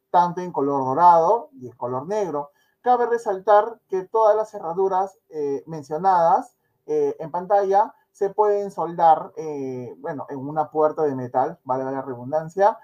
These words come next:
y también son instalables en una puerta de madera, ¿correcto?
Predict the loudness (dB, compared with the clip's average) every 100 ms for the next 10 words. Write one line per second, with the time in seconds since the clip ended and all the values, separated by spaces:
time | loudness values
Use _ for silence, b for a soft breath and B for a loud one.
0 | B _ -8 -4 -2 0 0 2 2 2
1 | -4 -10 -4 0 0 0 -6 -12 -10 -8
2 | -8 -4 -2 -2 2 2 2 -4 -6 -4
3 | -4 -10 -14 -10 -10 -12 -18 _ -12 -8
4 | -4 2 2